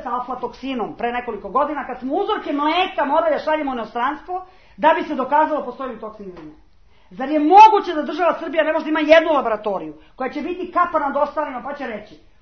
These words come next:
„Ova laboratorija na Hemijskom institutu u Beogradu radi to, to, to i za to je licencirana, ova u Kragujevcu radi to, ova u Nišu radi to” i tako dalje? Ne. Toga uopšte nema. Nema ni jedne jedinstvene institucije koja će sve to što radimo objediniti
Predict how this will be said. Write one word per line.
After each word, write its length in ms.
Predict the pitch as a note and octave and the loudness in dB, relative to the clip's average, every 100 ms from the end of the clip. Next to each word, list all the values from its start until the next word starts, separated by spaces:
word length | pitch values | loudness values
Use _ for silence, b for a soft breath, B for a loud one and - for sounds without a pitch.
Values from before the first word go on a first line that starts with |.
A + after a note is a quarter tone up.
| - | -2
„Ova 240 | D#4+ D#4 | 0 0
laboratorija 460 | C4 A#3+ A#3 D4 B3 | -2 -6 -6 -8 -8
na 60 | |
Hemijskom 340 | C4 C4+ - A3+ | -12 -16 -16 -18
institutu 360 | G3+ B3 A#3 | -18 -18 -14
u 20 | G#3+ | -8
Beogradu 360 | B3 B3 G3+ | -6 -6 -8
radi 300 | G3 G#3+ F3 - | -8 -8 -8 -8
to, 180 | B3 A#3 | -8 -6
to, 160 | A3 G3+ | -8 0
to 260 | D4+ E4 B C4 | 0 0 B -10
i 80 | |
za 120 | C4 B3+ | -6 -2
to 140 | C4 | -2
je 120 | A3 | -2
licencirana, 760 | F#3+ F3+ C4 C4 D4+ D4 C4 - - | -4 -6 -6 -4 -2 -2 -2 -8 0
ova 260 | D#4 D#4+ C4+ | 4 6 4
u 40 | |
Kragujevcu 400 | C#4 C4 B3 A3+ | 2 0 -2 -4
radi 240 | A3 G3+ F3+ | -4 -4 -4
to, 280 | - C4+ B B | 0 0 B B
ova 220 | D#4 D#4+ D4 | 8 8 8
u 40 | |
Nišu 280 | C#4+ C#4 B3 | 2 -4 0
radi 260 | A#3+ G3+ | 0 0
to” 120 | A#3+ G#3+ | -6 -8
i 40 | |
tako 200 | G3 F#3 | -8 -12
dalje? 200 | E3+ D3+ D3 | -14 -14 -18
Ne. 180 | E3+ - - - | -20 -20 -20 -12
Toga 220 | C#4 C#4 | -6 -4
uopšte 300 | A#3 C4 - | -4 -6 -8
nema. 200 | A3+ G#3 | -8 -8
Nema 180 | F#3 C4+ | -6 -6
ni 260 | C4+ C4+ C#4 | -6 -6 0
jedne 320 | F4 F#4 F4+ | 2 2 -2
jedinstvene 640 | D4 A3 D#4+ F4+ - E4 | -6 -6 -4 -4 -4 -6
institucije 800 | C#4 - A#3 D#4 E4+ E4+ D#4+ - - B B | -6 -10 -12 -10 -10 -8 -4 -4 -6 B B
koja 180 | C#4+ C4 | -4 -4
će 160 | C#4 | -6
sve 500 | G#3+ - C4+ D4 F4+ F4 | -12 -8 -2 0 0 0
to 100 | - | -6
što 160 | C4+ | -6
radimo 360 | B3+ B3+ B3+ A#3 | -4 -4 -6 -10
objediniti 600 | G#3 G3+ C#4+ D4 C4 | -10 -10 -12 -12 -14